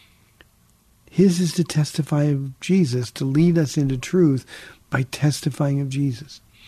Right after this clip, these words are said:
So, Minnie, that's the way, that's really the way that we can really have intimacy with God. It's just Jesus.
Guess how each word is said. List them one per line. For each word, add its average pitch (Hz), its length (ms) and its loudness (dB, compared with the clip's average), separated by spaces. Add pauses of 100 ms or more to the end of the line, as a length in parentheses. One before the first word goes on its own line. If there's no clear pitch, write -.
(280)
So, - 180 0
Minnie, 165 360 6 (380)
that's 170 440 0
the 185 120 4
way, 156 600 2 (760)
that's 160 320 0
really 208 600 4
the 185 140 4
way 151 520 -2 (680)
that - 160 -2
we 160 300 2
can 139 520 0 (1400)
really 220 360 4
have 151 200 0
intimacy 143 800 0 (640)
with 131 220 -2
God. 117 340 -8
It's 120 240 -8 (100)
just 190 640 0 (460)
Jesus. 156 600 4